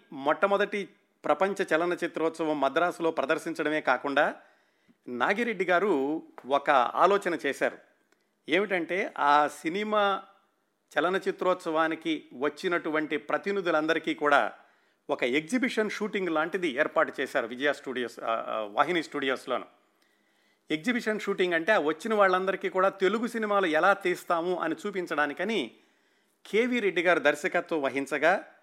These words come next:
ఎన్టీ రామారావు గారు, రేలంగి నటించినటువంటి పాతాళ భైరవిలోని కొన్ని దృశ్యాలని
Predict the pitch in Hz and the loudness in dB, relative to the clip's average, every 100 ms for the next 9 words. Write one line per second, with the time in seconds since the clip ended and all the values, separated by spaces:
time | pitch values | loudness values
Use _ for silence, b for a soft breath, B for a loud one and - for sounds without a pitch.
0 | _ _ _ _ 139 160 196 220 180 180 | _ _ _ _ -6 -6 0 2 2 4
1 | 175 170 165 160 165 175 151 156 170 165 | 4 4 4 0 0 -2 2 2 2 0
2 | 165 156 143 180 170 156 156 151 147 135 | -2 -2 -2 -4 -4 -6 -6 -4 -6 -6
3 | - 135 190 202 196 180 - 170 170 156 | -2 2 2 4 2 2 -2 0 0 0
4 | 160 156 156 160 156 127 139 - 180 202 | -2 -2 -4 -2 -2 -4 -8 -2 0 0
5 | 214 131 | 0 -4